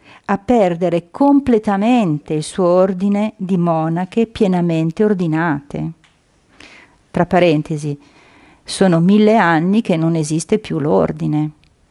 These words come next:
Mille anni, non è poco.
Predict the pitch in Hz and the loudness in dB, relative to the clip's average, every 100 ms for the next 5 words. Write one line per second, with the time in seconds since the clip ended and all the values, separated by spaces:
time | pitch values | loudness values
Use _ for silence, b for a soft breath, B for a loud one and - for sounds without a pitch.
0 | _ _ _ - 156 160 196 147 180 156 | _ _ _ -6 -4 0 0 -2 -2 -4
1 | 151 147 147 - 151 151 139 156 143 - | -4 -10 -14 -6 -2 -2 -4 -6 -6 -10
2 | - | -12